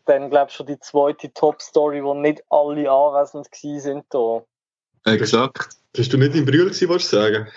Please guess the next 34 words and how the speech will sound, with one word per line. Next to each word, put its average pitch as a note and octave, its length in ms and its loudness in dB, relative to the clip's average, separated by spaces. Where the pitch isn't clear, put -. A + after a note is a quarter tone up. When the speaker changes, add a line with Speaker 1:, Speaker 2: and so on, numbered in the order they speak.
Speaker 1:
Ich F#3+ 280 0
bin E3 160 0
nicht E3 140 0
in F3+ 120 0
Brühl F3+ 280 0
gewesen, F#3 260 -2
wollte E3+ 240 -2
ich D#3+ 60 -4
sagen. B2 420 0
Speaker 3:
Dann A#2+ 100 0
müsste C3+ 260 4
ich C#3+ 80 -2
mir D3 140 2
jetzt, C#3 180 2
jetzt C3 120 -6
fast C#3+ 180 2
noch C#3+ 220 0
spontan C3 580 0
etwas C3+ 380 0
irgendwie C3+ 240 0
ausdenken, C3 600 -2
wo, A#2 220 -4
wo A#2 140 -4
der A2 100 -2
Benni C3+ 260 2
nicht D3+ 240 -4
dabei D3 200 2
gewesen D3 340 0
ist, F2+ 100 -6
ja? B2+ 240 0
Speaker 2:
Das - 160 -10
wäre G2 140 2
gut, B2 280 -2
ja. C#3 160 0